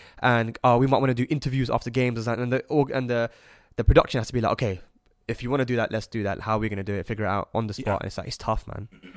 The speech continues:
Speaker 1: I've seen it my, firsthand how, how hard these guys work and the amount of equipment they have as well. People see, they see at home, they see the stream. They're like, "Oh, that's a really good stream, man." But they don't see <laughs> how hard it is to actually put it on, like, to put all that stuff together.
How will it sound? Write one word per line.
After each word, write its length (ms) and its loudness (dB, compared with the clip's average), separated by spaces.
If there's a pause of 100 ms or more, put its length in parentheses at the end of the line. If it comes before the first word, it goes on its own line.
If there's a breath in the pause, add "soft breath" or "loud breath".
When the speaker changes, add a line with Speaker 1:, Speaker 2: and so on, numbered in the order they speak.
(120)
Speaker 1:
I've 120 2
seen 200 0
it 100 -2
my, 160 -4
firsthand 500 -4
how, 420 -4
how 200 2
hard 360 6
these 140 -4
guys 240 0
work 200 -4
and 80 -8
the 80 -8
amount 340 0
of 80 2
equipment 420 -6
they 80 -2
have 160 -2
as 140 -2
well. 220 0 (220 loud breath)
People 220 2
see, 160 -6
they 160 -2
see 200 0
at 80 2
home, 160 4
they 80 -2
see 100 -6
the 80 0
stream. 320 0
They're 120 0
like, 200 4
"Oh, 80 6
that's 160 0
a 60 -2
really 220 -4
good 120 -4
stream, 220 -4
man." 180 -4 (240 loud breath)
But 140 0
they 40 4
don't 160 2
see 160 -2
<laughs> 20 0
how 560 2 (240 loud breath)
hard 280 6
it 80 0
is 300 -6
to 80 -6
actually 220 -6
put 140 4
it 60 2
on, 340 0
like, 200 -6
to 100 -20
put 120 -8
all 100 -4
that 100 -2
stuff 200 -10 (100)
together. 320 -4